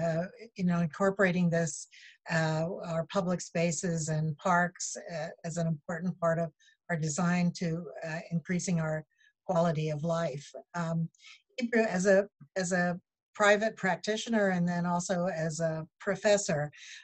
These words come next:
are you discussing a lot of the, um, issues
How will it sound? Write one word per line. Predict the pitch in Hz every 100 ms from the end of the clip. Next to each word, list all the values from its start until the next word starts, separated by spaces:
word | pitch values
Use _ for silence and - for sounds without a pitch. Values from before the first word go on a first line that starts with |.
| _ -
are | 185 180 185
you | 196 233 269
discussing | 254 208 - 196 196 240 220 208
a |
lot | 185 185 190 196
of | 185 175 175
the, | 175 170 165 165 170 - - - _ - 170
um, | 165 160 160 165 -
issues | 202 196 208 185 175 175